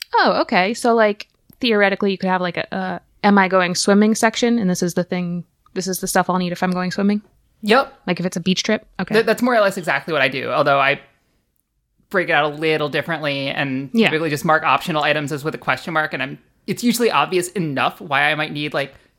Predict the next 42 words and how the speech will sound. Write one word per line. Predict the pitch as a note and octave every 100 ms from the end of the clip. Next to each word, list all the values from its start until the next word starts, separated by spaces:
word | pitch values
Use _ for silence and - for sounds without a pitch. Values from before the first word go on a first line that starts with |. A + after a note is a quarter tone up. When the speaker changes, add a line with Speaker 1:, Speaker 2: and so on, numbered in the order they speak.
| -
Speaker 2:
jacket | A#3 B3 -
question | - C#3 - C3
mark. | G#2 - - _ _ _ _ _ _ _
Speaker 1:
Yeah. | G#3 F3+ -
<laughs> | -
Yeah. | B3+ -
Speaker 2:
Pretty | - C#4 G3 G#3+
Speaker 1:
Okay, | A3
fair. | F#3+
Speaker 2:
self-explanatory | E3 A4+ F3 D3+
<laughs> | E3+
when | - A#3+ G#3+
you |
do | G3+ F#3
or | D#3+
don't. | D3+ A#4 G#4+ -
Speaker 1:
<laughs> | - - - - A#4 A#4+ B4+ F4+ - - _ _ - - -
That | - C#4+
one | C4+
does | A#3
seem | - A#3
fair. | G3+ F3+ F3+ - - -
Um, | A3 G#3+ G#3 G3 _ _ _ _ _ _ _ _ _ _ _ _ _
you | G#3+ G#3+
may | G3
need | G3 F#3+
to | F#3+
show | - E3+
me | E3
this | E3 -
list | E3 -
because, | F3+ E3 D#3+ D#3
uh, | E3+ D#3+ D#3+ - _ _ _
despite | - G3+ - A3 D#4
being, | - C4 C4 A#3+
like, | F3+ E3 - _
immersed | G3 F#3 E3+ E3 - G3+
in | G3+
the | A3
<laughs> |
productivity | - F#3+ - C#4+ - - F#3 G#3 A3+
world, | A3+ A#3 C4 -